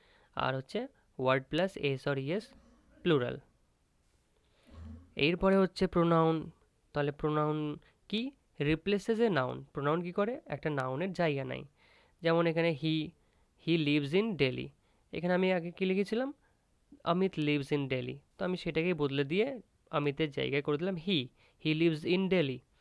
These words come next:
এইবার বলছি যে শব্দ প্রোনাউনের জায়গায় বসে, বাংলায় বলে দিয়েছি। এক্সাম্পল he, she, it, they, you, আরও হয় অনেক।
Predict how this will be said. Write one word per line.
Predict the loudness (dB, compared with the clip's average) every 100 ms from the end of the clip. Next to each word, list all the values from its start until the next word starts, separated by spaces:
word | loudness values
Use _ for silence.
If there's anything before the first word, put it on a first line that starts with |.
| _ _ _ _ _ _
এইবার | 0 4 4 4
বলছি | 0 -4 -4 -6
যে | 2 2
শব্দ | 2 -4 -2 -4
প্রোনাউনের | 0 2 2 2
জায়গায় | 4 4 2
বসে, | 0 0 -4 -10 _ _ _ -4
বাংলায় | 0 2 0
বলে | 0 -4
দিয়েছি। | -4 -4 -6 -10 -16 _ _ _ _ _ _ 0
এক্সাম্পল | 2 4 2 4 2
he, | 4 2
she, | 0 0 2 2 0 -2
it, | -4
they, | 0 2 2 0 0
you, | 0 0 -4 -10 _ _ 0
আরও | 2 4
হয় | 2 -4
অনেক। | -6 -8 -12